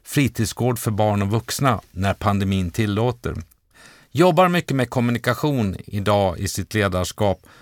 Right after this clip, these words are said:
och har liksom ställt sig frågan, vem är målgruppen för den kommunikationen som du ska sända?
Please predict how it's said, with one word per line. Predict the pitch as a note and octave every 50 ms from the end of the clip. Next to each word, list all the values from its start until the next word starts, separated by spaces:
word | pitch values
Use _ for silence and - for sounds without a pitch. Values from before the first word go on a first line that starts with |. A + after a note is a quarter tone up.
| - _ _ _
och | - G#2
har | F#2+ A2+ A#2 A#2 A2+ A2 G#2+
liksom | G2+ F#2+ F#2 - G#2
ställt | F2+ - - A2+ G2+ F2+ -
sig | - G2+ F2+
frågan, | - - G#2+ G2+ G2 F#2+ F#2 F#2 F#2 F#2 F2+ F2+ F2 - _ _ _ _ _ _
vem | - A#2 A2+ A2+ A2
är | G2+
målgruppen | G2+ A2 A2 G#2 F#2+ F#2+ G2+ A2+ B2 A#2+ - F#2 F2 E2
för | - G2
den | F#2 F#2 F#2 F2
kommunikationen | - F#2+ F2 F2+ F2 - - F#2 - - G#2+ G#2 G2+ G2 F#2 F2+
som | - - F#2+ F2+
du | F2 F2
ska | F2 - - F#2+ F#2
sända? | - - - - A2 - -